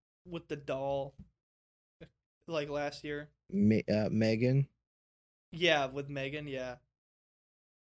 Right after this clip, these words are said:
Speaker 1: They did, like, an unrated version.
Speaker 2: It made no difference to the movie.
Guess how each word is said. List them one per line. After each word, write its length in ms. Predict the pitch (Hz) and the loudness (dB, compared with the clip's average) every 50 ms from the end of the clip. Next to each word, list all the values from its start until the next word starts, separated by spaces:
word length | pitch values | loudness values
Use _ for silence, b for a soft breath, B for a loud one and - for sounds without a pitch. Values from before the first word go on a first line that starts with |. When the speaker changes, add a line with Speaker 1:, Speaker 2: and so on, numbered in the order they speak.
| _ _ - | _ _ -6
Speaker 1:
They 80 | 175 170 | -4 -4
did, 180 | 165 190 190 | -2 -2 -2
like, 140 | 196 180 185 | -2 -2 -2
an 100 | 185 160 - | -4 -8 -4
unrated 580 | 156 160 165 165 151 139 139 143 143 147 151 147 | -4 -4 -4 -4 -4 -6 -4 -4 -4 -6 -6 -8
version. 440 | 151 151 151 151 151 151 147 147 151 _ _ _ _ _ _ _ _ _ _ _ _ _ _ - | -8 -10 -10 -8 -10 -12 -14 -14 -16 _ _ _ _ _ _ _ _ _ _ _ _ _ _ 0
Speaker 2:
It 140 | 147 135 | 2 6
made 280 | 147 160 156 160 139 123 | 6 6 6 6 4 2
no 220 | 127 127 127 123 | 4 4 4 4
difference 560 | 117 104 120 107 107 - - 101 92 - - - | 2 2 2 0 0 0 -4 -4 0 2 2 2
to 100 | - 87 | 2 2
the 100 | 85 87 | 2 2
movie. 500 | 82 80 80 80 - - - - - | 2 0 0 0 0 -2 -2 -4 -4